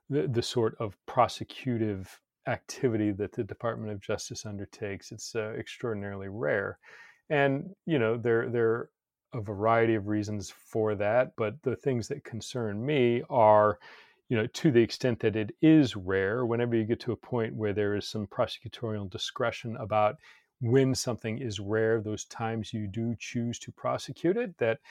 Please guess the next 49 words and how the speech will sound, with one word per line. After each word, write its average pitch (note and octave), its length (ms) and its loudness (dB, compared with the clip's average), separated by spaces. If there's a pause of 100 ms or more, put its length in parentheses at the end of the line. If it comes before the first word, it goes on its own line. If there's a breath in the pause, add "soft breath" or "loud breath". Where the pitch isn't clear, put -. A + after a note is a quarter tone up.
(300 loud breath)
you C#3+ 80 4
know, A#2 120 2
as B2+ 200 0
a A#2+ 40 -4
prosecutor, A#2 680 2
as A#2+ 140 0
the A2 100 -6
Department A2 440 -4
of G#2 80 -4
Justice, A#2 460 -4
that's A2+ 180 -4
something A2 400 -6
that G#2+ 200 -6
you A2+ 60 0
have G#2+ 180 -2
to, A2+ 300 -2
to A2+ 220 -6
weigh G#2+ 260 0
very G#2 440 0 (540 soft breath)
heavily. B2 480 8
And G#2+ 140 -2
some C#3 240 4
of A2 120 4
that G2+ 240 6
is G2+ 260 0
the - 100 -14
precedent A2+ 520 2
you're A2 120 -4
creating, A2 500 -2
some A2 220 -6
of G2+ 120 -4
that G#2 200 -2
is G2+ 120 -8
past - 400 -6
precedent C3 500 -6
and G#2+ 180 -6
whether G#2+ 240 -2
this G#2 220 -8
would G2 100 -8
break A2 220 -2
from D#3 200 -6
it, F#3+ 100 -4
and E3+ 160 -4
then E3+ 120 -2
certainly F3 320 -6
some C#3+ 220 -4
of C3 140 0
it B2 60 0
is B2+ 240 0